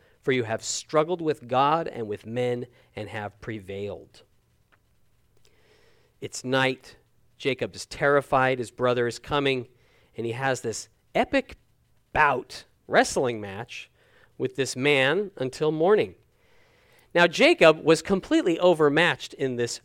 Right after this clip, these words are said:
wrestle. The man just touched him,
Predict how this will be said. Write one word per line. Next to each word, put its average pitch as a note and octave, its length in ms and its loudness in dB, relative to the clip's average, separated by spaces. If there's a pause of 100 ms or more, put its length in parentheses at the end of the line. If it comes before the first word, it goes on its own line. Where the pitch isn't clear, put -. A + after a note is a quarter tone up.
wrestle. C#3+ 460 -4 (1400)
The D#3+ 80 2
man A#3 320 6
just - 360 -4
touched - 420 0
him, A2 360 -12